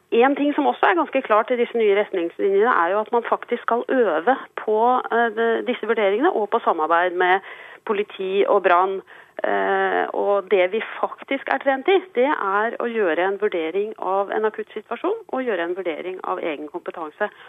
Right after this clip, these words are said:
Og det tror jeg vi kan bruke i sånne situasjoner.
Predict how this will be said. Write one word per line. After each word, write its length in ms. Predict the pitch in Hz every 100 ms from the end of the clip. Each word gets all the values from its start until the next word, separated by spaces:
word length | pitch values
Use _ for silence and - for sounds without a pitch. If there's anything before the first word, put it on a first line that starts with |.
| -
Og 80 | -
det 160 | 302 -
tror 140 | 160 160
jeg 120 | 180
vi 100 | 151
kan 180 | - 180
bruke 380 | - 170 - -
i 60 | 180
sånne 220 | - -
situasjoner. 480 | - - - 185